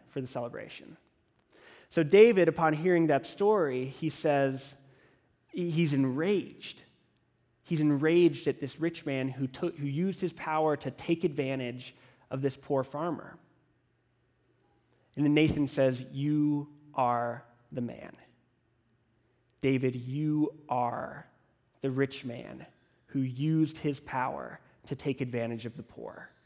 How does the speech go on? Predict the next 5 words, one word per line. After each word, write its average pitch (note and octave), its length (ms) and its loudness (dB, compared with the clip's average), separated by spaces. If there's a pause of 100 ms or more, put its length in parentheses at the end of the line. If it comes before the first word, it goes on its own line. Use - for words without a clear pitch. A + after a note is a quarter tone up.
(460)
It's C3+ 200 -16
you." A#2+ 320 -4 (2500)
David D#3 280 6
becomes D#3 400 2
immediately C#3+ 1080 0